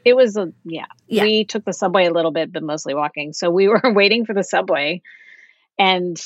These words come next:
Speaker 1: um, it was her and her husband who were with me. And, um, she said, "Hey, um, we want to,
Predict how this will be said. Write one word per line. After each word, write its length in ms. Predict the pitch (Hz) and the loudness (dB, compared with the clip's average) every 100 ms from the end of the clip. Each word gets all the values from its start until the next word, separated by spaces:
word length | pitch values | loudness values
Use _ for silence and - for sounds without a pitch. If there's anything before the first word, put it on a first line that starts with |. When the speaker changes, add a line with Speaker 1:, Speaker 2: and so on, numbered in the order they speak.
| - | -6
Speaker 1:
um, 200 | 190 170 | -4 -2
it 100 | - | 0
was 200 | 190 175 | 0 -2
her 300 | - - 240 | -10 0 2
and 80 | 190 | 2
her 180 | 170 175 | -2 -2
husband 480 | 196 190 185 165 160 - | -2 -4 -6 -6 -10 -6
who 100 | 180 | -4
were 160 | 165 156 | -2 -2
with 160 | 170 - | -4 -4
me. 300 | 160 160 147 | -6 -4 -4
And, 340 | 165 160 160 156 - | -4 -4 -6 -10 -8
um, 260 | 175 156 156 | -6 -6 -6
she 200 | - 196 | -8 -6
said, 260 | 185 175 | -2 -4
"Hey, 560 | - 220 202 190 185 - | -2 0 2 2 0 -2
um, 340 | 185 175 170 165 220 | -4 -4 -6 -8 -2
we 160 | 208 | 0
want 320 | 196 196 190 - - | 2 2 0 -4 -2
to, 540 | 185 175 175 170 | 0 2 2 0